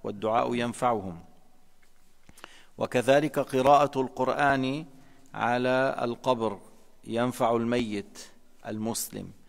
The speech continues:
Alors, la récitation du Coran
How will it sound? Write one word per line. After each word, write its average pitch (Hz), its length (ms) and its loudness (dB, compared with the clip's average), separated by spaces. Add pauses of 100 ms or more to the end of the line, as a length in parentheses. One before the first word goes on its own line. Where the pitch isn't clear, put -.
(360)
Alors, 117 340 0
la 113 160 0 (260)
récitation 127 680 -2
du 120 120 -6
Coran 135 540 -4